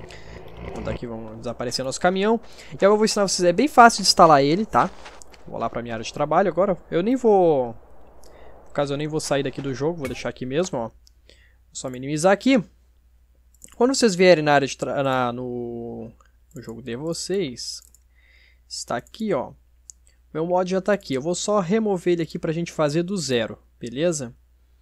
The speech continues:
Vamos aqui, onde é que eu ia, vou deixar ele aqui fora pra vocês verem. O link do mod é esse aqui, ó. Eu vou deixar na, na descrição o link direto pra vocês baixarem aí,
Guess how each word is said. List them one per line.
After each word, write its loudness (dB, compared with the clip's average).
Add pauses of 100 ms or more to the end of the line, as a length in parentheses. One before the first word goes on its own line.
(760)
Vamos -18
aqui, -14
onde -16
é -16
que -16
eu -10
ia, -12
vou -16
deixar -8
ele -6
aqui -6
fora 2 (180)
pra -4
vocês -2
verem. -12 (960)
O 0
link 4
do 4
mod 8
é 8
esse 4
aqui, 0
ó. 0 (600)
Eu 4
vou 2
deixar -2
na, -4 (140)
na 0
descrição 0
o 2
link -2
direto 0
pra 0
vocês -6
baixarem -2
aí, 0